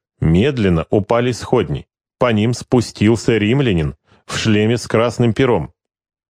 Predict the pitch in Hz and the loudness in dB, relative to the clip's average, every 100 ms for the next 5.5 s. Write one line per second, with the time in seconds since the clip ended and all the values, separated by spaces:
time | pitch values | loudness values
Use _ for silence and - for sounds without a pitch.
0 | - 101 101 - 113 110 - 117 113 113 | -4 -2 0 0 0 0 0 0 2 0
1 | - 113 107 101 110 - 147 147 - 113 | -4 -2 0 0 -2 -2 -2 -2 -8 -16
2 | - - - 107 95 107 104 101 117 123 | -16 -14 -2 -2 2 2 4 2 0 -2
3 | 120 117 127 - 98 98 110 110 113 98 | 0 0 0 0 0 2 2 0 0 -2
4 | - 50 - _ _ _ _ - - 117 | -2 -6 -12 _ _ _ _ -18 -4 0
5 | 147 180 190 127 78 | 2 2 0 -4 -8